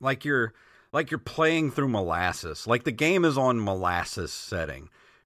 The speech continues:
You know, it's not fast-paced by any stretch of the imagination. Like, this is not, <clears throat> you know, this is not Mega Man or,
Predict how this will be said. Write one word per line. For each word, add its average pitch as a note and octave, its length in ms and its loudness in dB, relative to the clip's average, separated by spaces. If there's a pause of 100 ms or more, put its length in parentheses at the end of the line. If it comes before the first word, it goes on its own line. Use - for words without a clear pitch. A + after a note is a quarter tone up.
You A#2 80 -2
know, G2 80 2
it's F#2 180 -2
not C#3 340 0
fast-paced G2+ 800 -2
by E2+ 180 -4
any G#2 260 -2
stretch F#2+ 380 -2
of F#2 60 -6
the F2+ 60 0
imagination. E2 720 -6
Like, D#2+ 180 -10
this B2 180 -2
is G#2+ 120 -2
not, G#2 380 2 (260)
<clears throat> - 240 -10
you B2+ 440 2
know, G#2 120 4
this A2+ 140 0
is G#2+ 140 -4
not G2+ 240 0
Mega G2 260 2
Man F2 420 -2 (340)
or, E2+ 420 0